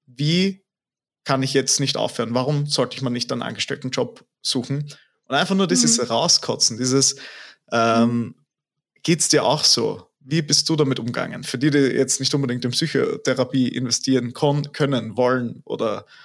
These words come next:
Speaker 1: wie auch immer, einfach so einen Sparringpartner zu haben. Und ich glaub, so
Speaker 2: Ja.
Speaker 1: eine Klasse, auch wenn das nur so acht Leute pro Gruppe sind, wird vielen Unternehmerinnen und Unternehmen unglaublich gut tun. Ich weiß noch, ich hab mit der Slata, äh, eine Content-Schreiberin sozusagen,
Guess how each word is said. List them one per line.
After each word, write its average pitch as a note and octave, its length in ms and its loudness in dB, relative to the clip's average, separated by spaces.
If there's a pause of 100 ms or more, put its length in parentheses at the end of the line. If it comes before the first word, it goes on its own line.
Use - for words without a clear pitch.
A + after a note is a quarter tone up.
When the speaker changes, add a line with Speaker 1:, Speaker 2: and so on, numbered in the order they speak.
(640)
Speaker 1:
wie C3+ 200 2
auch - 80 0
immer, F#3+ 420 2 (320)
einfach A#2+ 260 -2
so - 160 4
einen C3 140 2
Sparringpartner C#3+ 880 0
zu - 160 -2
haben. A#2+ 100 2
Und C#3+ 80 2
ich B2 80 -4
glaub, B2 220 0
so - 80 4
Speaker 2:
Ja. G#3+ 80 -2
Speaker 1:
eine G#3+ 80 0
Klasse, - 880 2 (500)
auch C#3+ 160 -2
wenn D3 100 2
das C#3+ 140 4
nur D3+ 80 2
so C#3+ 160 4
acht - 320 -2
Leute D3+ 340 2
pro D3 120 0
Gruppe C3 340 -4
sind, - 380 0 (680)
wird C#3 180 -2
vielen G3 380 0
Unternehmerinnen C3+ 680 -2
und C3+ 140 -2
Unternehmen B2 500 -4
unglaublich B2+ 460 -2
gut C3+ 220 -6
tun. F#3 360 -4 (380)
Ich - 80 -16
weiß C3 140 2
noch, D3 80 2
ich D3 60 4
hab C3+ 80 2
mit C#3+ 140 -2
der B2+ 180 2
Slata, D3+ 600 2
äh, A#2+ 640 -4
eine A#2+ 260 -8
Content-Schreiberin D3+ 2000 -2
sozusagen, D3 580 0